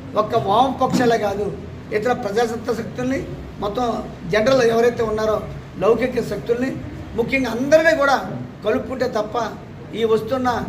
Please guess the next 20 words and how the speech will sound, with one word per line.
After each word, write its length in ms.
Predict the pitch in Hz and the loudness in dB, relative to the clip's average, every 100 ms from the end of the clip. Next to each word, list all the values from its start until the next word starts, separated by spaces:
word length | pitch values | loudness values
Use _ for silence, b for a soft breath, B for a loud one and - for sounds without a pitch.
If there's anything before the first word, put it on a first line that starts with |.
| - 202 | -2 -2
ఈ 40 | |
ప్రమాదాన్ని 800 | 208 196 214 220 220 190 175 - | -2 -2 -2 0 0 -2 -6 -6
ఎదుర్కోలేమని 540 | 185 214 214 196 196 180 | -4 -2 -2 -2 -2 -6
చెప్పి 260 | 170 - - - - - - | -8 -8 -10 -12 -14 -14 -2
చివరి 260 | 220 262 311 | 2 6 8
వరకు 300 | 302 285 269 | 6 2 0
కూడా 420 | 247 247 208 - - - 175 | 2 2 0 -4 -12 -14 -10
ఇదే 240 | 196 269 | 2 4
ఆశయం 440 | 262 214 220 226 220 | 6 4 -2 -6 -8
కోసం 220 | 247 196 | -8 -8
అయితే, 340 | 190 220 196 - - - - | -10 -10 -14 -14 -16 -18 -10
ముఖ్యంగా 560 | 233 254 285 254 - - - - - - | -6 -4 -2 -2 -4 -8 -16 -18 -16 -8
ఈ 220 | 220 269 | -4 -2
దేశంలో 760 | 262 220 254 254 269 269 285 311 - - - - - - | 2 4 6 4 -2 0 2 0 -4 -12 -14 -16 -14 -6
వామపక్ష 600 | 180 233 277 269 269 - | 2 2 2 0 -2 -2
రాజకీయాల్ని, 840 | 247 214 226 233 247 254 262 349 - - - - | -2 0 0 -2 -2 -2 -2 -6 -10 -14 -16 -4
వామపక్ష 600 | 180 240 277 262 262 254 | 4 4 4 0 -2 -4
ప్రభుత్వాల్ని 840 | 247 196 208 240 254 254 262 359 - - - - | -6 -2 -2 0 0 0 0 -4 -10 -12 -12 -10
ముందుకు 360 | 190 233 254 240 | -8 -4 -4 -2
నడిపించడంలో, 640 | 226 226 233 220 208 170 | -2 -2 -4 -4 -4 -6